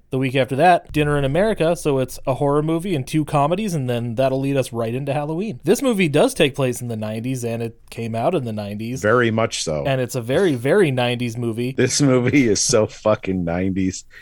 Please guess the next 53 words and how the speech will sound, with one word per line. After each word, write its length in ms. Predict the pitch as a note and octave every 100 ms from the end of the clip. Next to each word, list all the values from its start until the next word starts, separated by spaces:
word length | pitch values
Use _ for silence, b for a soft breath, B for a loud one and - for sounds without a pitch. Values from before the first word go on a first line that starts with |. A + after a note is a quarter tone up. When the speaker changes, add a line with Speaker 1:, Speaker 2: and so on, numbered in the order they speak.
| B
Speaker 2:
It's 420 | G2+ - - -
shameless. 760 | - - F#2+ G#2 E2+ C#2 C2 -
I'm 240 | D#3 D3 C3
watching 420 | B2+ C#3+ - A#2+
it, 120 | -
and 180 | A2 G#2
fucking 440 | - C3+ - A2+ - -
everything 560 | A#2+ C3+ C3 A#2 A2 G#2
about 340 | F#2+ G#2 G2+
this 180 | F#2+ F2+
movie 380 | G2+ G2 F#2+ F2+
is 140 | D#2+
the 100 | E2+
nineties. 520 | E2+ F#2+ F#2 D2+ - -
Robin 380 | A2 B2 B2+ A2+
Tunney, 600 | - A#2+ A#2+ A#2+ A#2 - -
i-, 140 | A#2+
is 160 | C3 A2+
it 140 | G#2
Tunney 360 | - D#3+ G3 F3+
or 100 | A2
Tunney? 640 | - F#2+ G2 A2 A#2+ B2 G#2+
I 120 | A2
never 200 | B2 G#2+
know 140 | G2+ F2+
how 140 | F#2
to 60 | E2
pronounce 380 | E2 D2+ D2+ -
her 100 | D2+
name. 260 | C2 - -
Speaker 1:
I 120 | C#3+
just 220 | D#3 D#3+
call, 220 | E3+ D3+
I 100 | C3+
say, 160 | C#3 C#3+
I 80 | C3
say 180 | C#3 C#3
Tunney. 400 | C#3 C#3+ D#3 C#3
I 120 | B2+ B2
just 140 | -
assume 260 | A2+ B2+ B2
that's 200 | B2 B2+
what 120 | B2
it 80 | A#2+
is. 160 | C3
I 60 | B2
don't 140 | A#2
think 100 | A#2+
I've 100 | A2+
ever 180 | A#2 G2+
heard 200 | - G#2+
it 80 | F#2+
before. 320 | G2+ G2+ G2